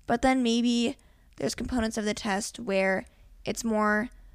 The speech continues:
thought-provoking and detailed and, like, here, have, like, an article to refer to, to, like,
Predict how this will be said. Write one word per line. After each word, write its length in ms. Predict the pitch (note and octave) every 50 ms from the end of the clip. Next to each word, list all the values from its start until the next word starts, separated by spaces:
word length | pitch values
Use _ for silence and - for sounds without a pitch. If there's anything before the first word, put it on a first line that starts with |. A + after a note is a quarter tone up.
| - - - - -
thought-provoking 720 | C#4 C#4 C4+ - C#4+ A#3+ C4 C4 C4 C4+ B3+ B3+ B3+ -
and 160 | - - A#3 A3+
detailed 480 | A#3 A#3+ A#3 - - B3+ A#3+ A#3 A#3
and, 140 | - A#3+ A#3+
like, 180 | A3+ A3 A3 -
here, 380 | - - - D4+ C4 - - -
have, 200 | - - B3+ C4
like, 200 | C#4+ C#4+ C#4 - -
an 120 | - B3+ A#3+
article 360 | - B3 B3 A#3+ - A3+ G3+
to 120 | - A3
refer 300 | G3+ G3 - - G#3+ G#3+
to, 220 | A3 - - G3+ F3
to, 140 | - -
like, 220 | - - - -